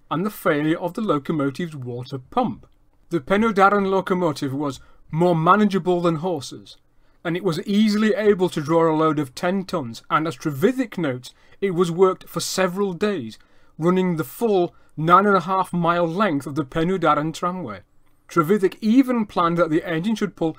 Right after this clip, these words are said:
Samuel Humphrey's coach along the tramway, making it the first passenger train pulled by a steam locomotive. Unfortunately, it was found too heavy for the brittle cast iron tram plates,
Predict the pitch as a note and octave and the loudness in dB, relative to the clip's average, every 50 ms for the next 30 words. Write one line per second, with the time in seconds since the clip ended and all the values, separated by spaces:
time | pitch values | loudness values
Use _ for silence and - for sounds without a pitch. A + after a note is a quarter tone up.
0 | - - _ - - - E3 E3 F3+ F#3+ G3 F3+ - - F#3 F3+ F3 - - F3 | -14 -16 _ -6 -2 0 0 2 4 4 2 2 2 2 0 0 2 0 0 0
1 | F3 - - - - - D4+ C4+ G#3 - - F#3 D#3+ D#3 D3+ C#3+ C#3 C3+ - D3 | 0 -2 -6 -4 0 0 0 0 0 -4 -4 -2 0 0 0 0 -2 -4 -6 -8
2 | B2+ A2 G#2 G2+ G2 - - _ _ _ _ _ - E3 F3+ F3+ - - G3+ F#3 | -8 -8 -10 -14 -16 -16 -18 _ _ _ _ _ -2 0 0 0 0 2 2 2
3 | F3+ D3 D3+ - - E3+ E3 D#3+ D#3+ - - - - F#3 F3 - A3+ A3+ A#3+ A3 | 2 0 -6 -4 0 2 2 2 0 -2 -10 0 2 2 2 2 -2 -2 -2 -4
4 | - - D#3+ C#3 C3+ C#3+ - - - - - - F3+ E3 E3 E3+ D#3 C#3 D3+ D3+ | -4 -4 -2 -2 -2 -2 -4 -10 -20 -18 -2 0 2 2 2 0 0 0 -2 0
5 | D#3+ E3+ F#3+ F3 - - F3+ D#3+ D3+ D3+ - G3+ E3+ D3 D3 C#3+ C3+ - C#3+ C3+ | 0 -2 -4 -6 -6 -6 -6 -4 -4 -4 -4 -6 -6 -4 -4 -4 -4 -4 -4 -4
6 | C#3+ F3+ G#3 G#3 - - F#2+ F#2 _ _ _ _ _ _ _ _ _ - D#3 D3+ | -2 -2 -4 -6 -8 -10 -18 -20 _ _ _ _ _ _ _ _ _ -8 -8 -8
7 | C3 - - E3+ E3+ E3 E3+ - E3 D3+ C#3+ C3+ - - G3+ A#3 G#3+ - _ _ | -6 -2 0 0 0 0 0 -2 -4 -4 -4 -6 -4 -4 -4 -4 -4 -8 _ _
8 | _ _ _ _ _ F3 E3+ D#3+ D#3+ D#3 - - F3 F3 E3+ D#3+ B2+ - - F3 | _ _ _ _ _ 0 0 0 0 -2 4 6 6 6 6 4 0 0 0 0
9 | D#3 C3 B2+ E3+ G#3 A3 A3+ G3 - - E3+ C#3+ D#3 C#3 B2+ C3 - D#3+ F3 - | 0 0 -2 -2 -2 0 0 -4 -2 -4 -4 -4 -4 -6 -8 -6 -4 -2 -2 -2
10 | - E3+ D3 - - - - F3 E3 - - - - D3 D3 D3 D3 D3+ - - | -2 -8 -8 -8 -10 -2 0 0 0 0 -8 -6 -4 -2 -2 -2 -4 -6 -8 -10
11 | - - E3+ E3 E3+ D#3+ - _ - C3 A#2 A2+ - - - - | -4 -4 -2 -2 -2 -6 -8 _ -14 -14 -12 -12 -16 -18 -20 -20